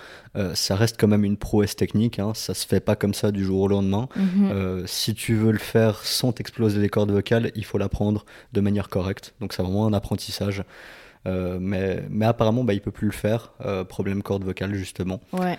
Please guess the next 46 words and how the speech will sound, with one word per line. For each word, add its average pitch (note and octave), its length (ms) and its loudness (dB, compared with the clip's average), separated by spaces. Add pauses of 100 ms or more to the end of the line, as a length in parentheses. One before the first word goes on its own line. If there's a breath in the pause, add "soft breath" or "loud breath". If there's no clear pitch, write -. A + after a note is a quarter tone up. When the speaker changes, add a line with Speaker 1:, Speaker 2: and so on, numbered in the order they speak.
(160)
Speaker 1:
Donc, G#2+ 460 -2
euh, G2 120 2
il G2+ 80 0
s'est - 160 0
adapté, A#2+ 440 4
puis - 160 -14
sa G#2+ 140 -4
communauté G#2 440 0
s'est - 160 -4
adaptée G2 320 -2
aussi. F#2+ 400 -2
Speaker 2:
C'est G#2 80 -2
Speaker 1:
Et - 20 2
en D#3+ 120 0
fin - 100 -6
de E3+ 60 -4
Speaker 2:
incroyable. A#3+ 320 0
Speaker 1:
compte, E3 80 0
euh, F2+ 260 -4 (600 soft breath)
franchement, - 420 0
c'est, G2+ 300 2
c'est - 120 -2
un G#2+ 80 4
groupe A2 200 -2
qui - 140 0
est - 20 6
assez G#2 240 2
complet A2 560 4
et - 20 -4
très - 260 -2
mélodique. G2 540 2
Donc, F#2 340 -8
à G#2+ 80 -2
la F#2 120 4
Speaker 2:
Ouais. A2 100 4
Speaker 1:
limite, G#2 240 2
si - 300 -2
je G#2+ 60 -2
devais A2 180 4
choisir G2+ 320 -2
un G2 40 -6
groupe, G2 220 -10
ce - 140 -10
serait - 160 -10
sûrement F#2+ 320 -8
eux. - 120 -10